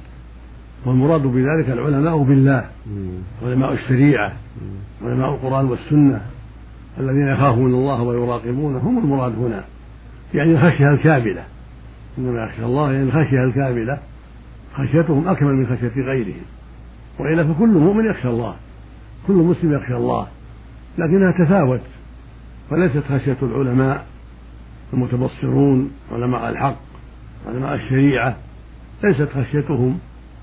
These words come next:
Speaker 1: مثل خشية عامة المسلمين، بل هي أكمل وأعظم، ولهذا يراقبون الله ويعلمون عباد الله ويقفون عند حدود الله وينفذون أوامر الله، فأعمالهم تطابق أقوالهم وتطابق علمهم،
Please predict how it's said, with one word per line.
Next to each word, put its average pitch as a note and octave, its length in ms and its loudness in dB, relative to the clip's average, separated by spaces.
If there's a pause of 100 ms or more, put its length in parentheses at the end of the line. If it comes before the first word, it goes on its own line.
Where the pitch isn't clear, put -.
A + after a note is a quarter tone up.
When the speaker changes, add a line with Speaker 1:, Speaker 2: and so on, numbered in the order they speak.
(120)
Speaker 1:
مثل B2+ 200 2
خشية A#2 520 -2 (140)
عامة A#2+ 360 0
المسلمين، A2+ 580 -6 (640)
بل E3 140 2
هي D#3 180 4
أكمل C3 280 0
وأعظم، C#3+ 480 -2 (680)
ولهذا C#3+ 440 0
يراقبون C3 580 0
الله B2 380 0 (560)
ويعلمون C#3 520 2
عباد B2 400 0
الله B2 440 0 (100)
ويقفون C#3 460 -2
عند B2+ 240 -4
حدود C3 340 -2
الله C3 420 0 (540)
وينفذون C#3+ 560 2
أوامر C3+ 440 0
الله، C3 420 0 (560)
فأعمالهم D#3 680 2
تطابق D#3 460 0
أقوالهم C3+ 720 -2
وتطابق B2+ 460 -2
علمهم، A2+ 480 -2